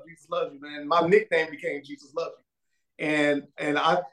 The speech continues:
and I took the Bible s-, very, very literally. And so it was like, if they don't accept you, just shake the dust off your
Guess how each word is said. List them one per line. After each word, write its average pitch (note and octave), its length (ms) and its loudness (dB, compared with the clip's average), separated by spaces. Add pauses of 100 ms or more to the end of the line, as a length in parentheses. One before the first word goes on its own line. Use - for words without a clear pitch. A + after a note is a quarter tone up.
(100)
and E3 160 4
I F3+ 160 4
took A3 220 0
the G3 80 2
Bible F#3 340 2
s-, - 260 -8
very, G3 260 2
very G#3 280 6
literally. F#3 640 2 (500)
And F3+ 180 -2
so F3+ 260 8
it - 20 2
was F#3+ 120 -4
like, F3+ 220 4 (200)
if C3+ 180 -8
they F#3+ 160 4
don't A3+ 220 4
accept B3+ 360 0
you, A3 60 -12
just G#3 220 -4
shake G#3 280 0
the G#3 100 -14
dust A#3+ 340 0
off A3 220 -4
your B3 140 0